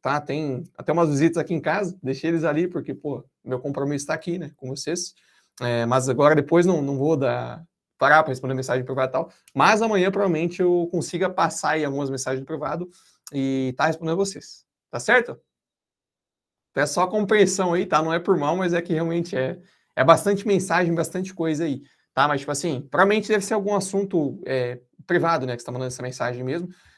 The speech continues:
É, mas assim, quando for em relação a suporte, a vídeo, manda na comunidade que aí você sabe que eu respondo todo dia, tá certo? Combinado então, galera? Valeu então, ó, grande abraço a todos.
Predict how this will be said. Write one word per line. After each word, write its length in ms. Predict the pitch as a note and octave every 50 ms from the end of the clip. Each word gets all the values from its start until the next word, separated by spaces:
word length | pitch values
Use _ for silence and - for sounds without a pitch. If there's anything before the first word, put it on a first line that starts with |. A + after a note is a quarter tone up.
| _ _
É, 180 | - B2+ A#2+ A#2+
mas 200 | A#2+ B2 C3+ C3
assim, 120 | - G3 F#3+
quando 180 | F#3 F3+ E3+
for 120 | E3+ - F#3+
em 60 | F3
relação 340 | F3 E3 D#3+ - - E3 E3
a 220 | D3+ C#3 C3 B2+
suporte, 600 | - - C#3+ C3 - C3+ C#3+ F3 F#3 E3 - -
a 40 | C3
vídeo, 280 | C3 D#3+ F3 F3+ F3+ - _ _ _ _ _ _
manda 240 | - C#3+ F#3 A3+ A#3
na 120 | A3+ A3+
comunidade 520 | - - A3+ F#3+ D#3+ D3 D#3 E3 F3+ F3+ F#3+
que 120 | F#3 F3+
aí 160 | E3+ E3+ F3
você 100 | F3 -
sabe 260 | E3+ - E3+ D#3 D3
que 120 | C#3+ - D3+
eu 280 | D#3 D#3+ D#3+ D#3 D#3 D3+
respondo 340 | D3 D3+ - - D3+ D3 C3
todo 180 | - D#3+ E3+
dia, 180 | D#3+ A#2+ A2+ - _ _ _ _ _ _ _ _ _ _
tá 80 | - A#2
certo? 360 | - - A3+ A#3+ - - - _ _ _ _ _ _ _ _ _ _ _ _ _ _ _
Combinado 420 | - A3 G#3+ G3+ G#3 B3 C4+ A#3+
então, 200 | A#3 - C#4 C#4
galera? 400 | C4 B3 G3+ D3 B2 A#2 - - _ _ _ _ _ _ _ _ _ _ _ _ _ _ _ _ _ _ _ _ _ _ _ _ _
Valeu 340 | - C3 D3 E3 G3+ A3+ A#3+
então, 440 | A#3 A#3 A#3 A#3 F#3+ C#3 B2+ - - -
ó, 300 | - F3 F3+ C#3+ - - - _ _ _ _ E3+
grande 220 | F3+ F#3 A3 G#3
abraço 220 | F#3+ G#3 G#3 G3 G3+
a 20 |
todos. 360 | - F#3+ G3+ G3+ - - -